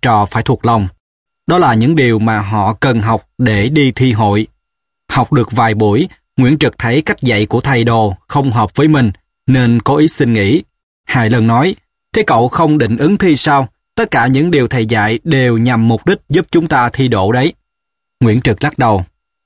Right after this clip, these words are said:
tớ cũng muốn ứng thí. Thế nhưng chỉ học thuộc lòng những điều như thế này thì tớ có thể tự học được. Nói rồi Nguyễn Trực xin phép thầy không học nữa.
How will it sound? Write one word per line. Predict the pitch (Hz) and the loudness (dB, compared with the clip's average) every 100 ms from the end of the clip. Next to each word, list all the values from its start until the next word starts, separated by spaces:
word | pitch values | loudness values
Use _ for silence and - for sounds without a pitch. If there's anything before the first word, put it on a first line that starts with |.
| _ | _
tớ | 156 | -2
cũng | 160 117 | 0 2
muốn | 123 | 2
ứng | 151 151 | 2 -2
thí. | 170 139 156 - - _ _ _ _ | 0 0 0 -2 -14 _ _ _ _
Thế | 214 | 0
nhưng | 208 185 175 | 2 2 0
chỉ | - 131 120 | 0 0 2
học | 180 156 - | 0 0 -4
thuộc | - 135 - | -2 -4 0
lòng | 131 123 120 | 0 2 2
những | 117 156 170 | 0 0 0
điều | 127 | 0
như | 117 135 | 2 0
thế | 139 175 | 0 0
này | 160 123 104 | 0 0 -2
thì | 107 | -4
tớ | 101 139 | -2 -2
có | 170 | -2
thể | 165 117 - | -4 -4 -2
tự | 110 104 | -2 -2
học | 104 98 | -2 -2
được. | 110 104 - _ _ _ _ _ _ _ _ | -2 -2 -4 _ _ _ _ _ _ _ _
Nói | 123 117 131 | 0 2 0
rồi | 151 123 107 | 0 0 0
Nguyễn | 101 120 | -2 -2
Trực | 120 - | -4 -2
xin | 127 110 | -2 -2
phép | 151 - | -4 -4
thầy | 120 101 | -4 -2
không | - | -2
học | 104 104 | -4 -2
nữa. | 107 98 131 | -2 0 -2